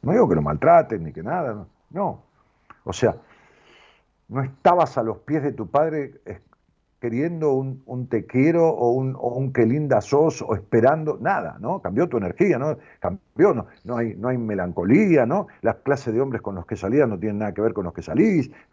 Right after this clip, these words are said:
cambió todo, se modificó, se transformó. Sí, bueno, se transforma eso también. Entonces, cuando uno deja de ser el que, que duele,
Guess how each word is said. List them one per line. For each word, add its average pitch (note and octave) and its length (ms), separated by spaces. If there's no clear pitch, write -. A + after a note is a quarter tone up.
cambió G#2+ 280
todo, D3+ 340
se G#2+ 120
modificó, G2 460
se A2 160
transformó. G#2 640
Sí, - 340
bueno, E2+ 320
se F2+ 80
transforma F2+ 360
eso - 120
también. C2+ 340
Entonces, G#3+ 220
cuando F#3 260
uno C4 380
deja E3+ 300
de C3+ 60
ser E3 160
el C#3 120
que, B2 220
que C3 180
duele, C3+ 1040